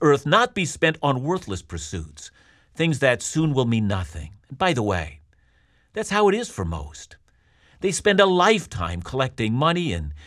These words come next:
gathering influence and power and making a name for themselves and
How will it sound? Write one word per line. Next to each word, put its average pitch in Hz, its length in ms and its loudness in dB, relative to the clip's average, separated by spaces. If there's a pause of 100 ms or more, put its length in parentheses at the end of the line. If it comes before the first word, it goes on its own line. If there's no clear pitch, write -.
(160)
gathering 131 460 2
influence 165 560 -2
and 67 220 -14
power 185 440 0
and 78 160 -12 (540)
making 202 320 -4
a 220 60 2
name 214 280 4
for - 160 -8
themselves 90 580 -4
and 85 140 -6